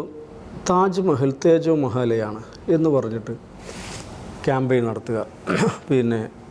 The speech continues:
അതും പറഞ്ഞ് കോടതിയിൽ പോവുക, താജ്മഹൽ സർവേ നടത്തണം, അതിൻ്റെ അടിയിൽ എന്തൊക്കെയോ അറകളുണ്ട്, അതിനകത്ത് ഈ പറയുന്ന ഹിന്ദു ഡയറ്റീസ് ഉണ്ട് എന്നൊക്കെ പറഞ്ഞ് ഹർജി കൊടുക്കാനൊക്കെ നമ്മുടെ നാട്ടിൽ ആളുകളുണ്ടായിട്ടില്ലേ? അപ്പോൾ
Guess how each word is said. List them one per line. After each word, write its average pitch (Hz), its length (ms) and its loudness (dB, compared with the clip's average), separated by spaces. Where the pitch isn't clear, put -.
അതും 147 240 2
പറഞ്ഞ് 120 180 0
കോടതിയിൽ 117 340 2
പോവുക, 104 200 -2
താജ്മഹൽ 127 480 0
സർവേ 120 400 2
നടത്തണം, 107 340 -6
അതിൻ്റെ 139 240 4
അടിയിൽ 123 300 0
എന്തൊക്കെയോ 117 400 2
അറകളുണ്ട്, 113 420 0
അതിനകത്ത് 123 480 0
ഈ 127 40 2
പറയുന്ന 120 340 2
ഹിന്ദു 131 240 2
ഡയറ്റീസ് 113 480 0
ഉണ്ട് 113 200 -2
എന്നൊക്കെ 170 280 0
പറഞ്ഞ് 180 280 2
ഹർജി 165 280 2
കൊടുക്കാനൊക്കെ 170 480 2
നമ്മുടെ 160 260 2
നാട്ടിൽ 160 280 2
ആളുകളുണ്ടായിട്ടില്ലേ? 113 720 0
അപ്പോൾ 165 180 4